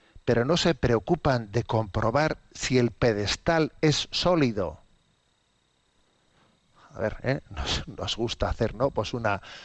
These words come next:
una ceremonia, y además ahora es curioso porque, eh, aparte de la disminución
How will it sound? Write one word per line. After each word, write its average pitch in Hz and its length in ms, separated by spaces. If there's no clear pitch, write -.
una 104 160
ceremonia, 113 600
y 104 40
además 98 280
ahora 101 280
es 98 140
curioso 110 460
porque, 92 420
eh, - 160
aparte 113 400
de 101 80
la 104 120
disminución 107 840